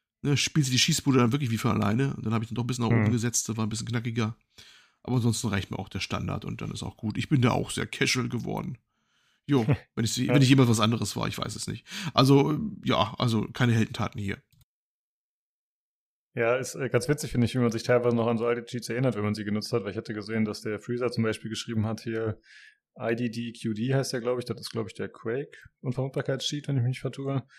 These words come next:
Speaker 2: Und den Konami-Code hat er, glaub ich, noch gepostet, also ist, äh, schon lustig, dass sich solche Sachen einfach so ins Gedächtnis eingebrannt haben, äh, dass man die teilweise nicht vergessen hat. Heutzutage gibt's ja Cheats in dem Sinne eigentlich gar nicht mehr, dass du irgendwo in der Konsole was eingibst und du dann auf einmal unverwundbar bist oder so.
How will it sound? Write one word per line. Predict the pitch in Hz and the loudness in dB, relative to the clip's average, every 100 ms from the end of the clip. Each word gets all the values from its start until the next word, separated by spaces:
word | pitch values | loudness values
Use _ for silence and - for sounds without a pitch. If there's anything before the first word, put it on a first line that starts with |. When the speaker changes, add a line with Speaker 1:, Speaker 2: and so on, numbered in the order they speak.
| - _ _ | -20 _ _
Speaker 2:
Und | 117 113 | -4 2
den | 110 | 2
Konami-Code | 104 117 123 143 139 131 | 4 6 6 4 4 4
hat | 127 | 4
er, | |
glaub | 123 127 | 2 2
ich, | 117 | 2
noch | 113 | 0
gepostet, | 120 127 127 127 113 | 0 0 0 0 -4
also | 113 107 110 | -4 -2 -4
ist, | - 110 - - | -4 -10 -12 -12
äh, | 101 101 | -10 -8
schon | - 107 101 _ - - _ - | -8 -10 -12 _ -20 -20 _ -2
lustig, | 131 143 120 | 0 2 2
dass | - 110 | 0 -2
sich | 110 | 0
solche | 123 120 | 2 2
Sachen | 120 123 135 | 4 4 4
einfach | 123 120 117 | 0 0 0
so | 117 139 165 | -2 -4 -4
ins | 143 | -6
Gedächtnis | - 143 143 160 | -6 -4 -2 -2
eingebrannt | 120 113 107 104 104 | -2 -2 -2 -2 -2
haben, | 110 117 120 - - - - _ _ - | -2 -4 -4 -8 -16 -20 -20 _ _ -8
äh, | 113 107 | -4 -2
dass | 107 110 | -2 -4
man | 113 | -4
die | 107 | -4
teilweise | 117 110 107 | -2 -2 -2
nicht | 110 | -4
vergessen | 98 110 117 | -6 -8 -8
hat. | 92 | -4
Heutzutage | 107 123 123 123 | -4 0 2 2
gibt's | 110 - | 0 2
ja | 139 107 - - | 2 2 0 -8
Cheats | - 123 - | -8 -6 -2
in | 113 | 2
dem | 107 | 2
Sinne | 104 104 | 2 0
eigentlich | 101 98 90 | 0 -4 -6
gar | - 101 | -6 -6
nicht | 92 | -4
mehr, | 104 | -4
dass | 101 - | -4 -8
du | |
irgendwo | 110 107 98 | -4 -2 -2
in | 101 | -2
der | 98 | -4
Konsole | 107 104 107 110 | -2 -2 -2 -2
was | 101 | -2
eingibst | 104 110 120 117 | -2 0 2 2
und | 107 | -2
du | 104 | -2
dann | 101 | -4
auf | 104 | -2
einmal | 104 101 | -2 -4
unverwundbar | 95 98 104 127 | -4 -6 -6 -6
bist | 98 | -6
oder | 98 95 | -8 -8
so. | 101 104 | -4 -4